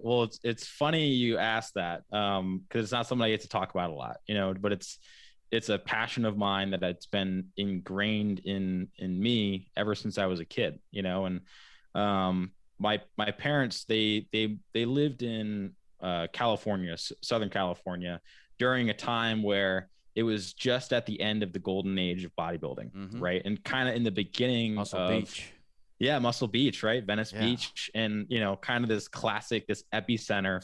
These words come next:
Speaker 1: for fitness, for fitness in, in the United States and, you know, arguably in the world.
Speaker 2: Right.
Speaker 1: And, um, you know, so, uh,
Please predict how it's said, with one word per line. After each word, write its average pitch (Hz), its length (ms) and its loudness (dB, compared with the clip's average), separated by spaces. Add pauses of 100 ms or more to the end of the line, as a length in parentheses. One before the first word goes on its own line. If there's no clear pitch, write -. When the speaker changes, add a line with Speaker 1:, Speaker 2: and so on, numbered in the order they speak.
(120)
Speaker 1:
for 101 340 2 (100)
fitness, - 360 -2
for 101 160 -2
fitness 123 400 0
in, 107 180 -2
in 117 80 2
the 117 60 4
United 101 260 0
States - 480 -4
and, 95 160 -4 (380)
you 113 80 0
know, 95 80 2
arguably 98 420 2
in 90 80 0
the 85 60 -4
world. 76 480 -2
Speaker 2:
Right. 101 340 -6 (140)
Speaker 1:
And, 110 340 4
um, 98 480 2 (500)
you 135 100 2
know, 107 120 2
so, 117 460 2
uh, 120 140 2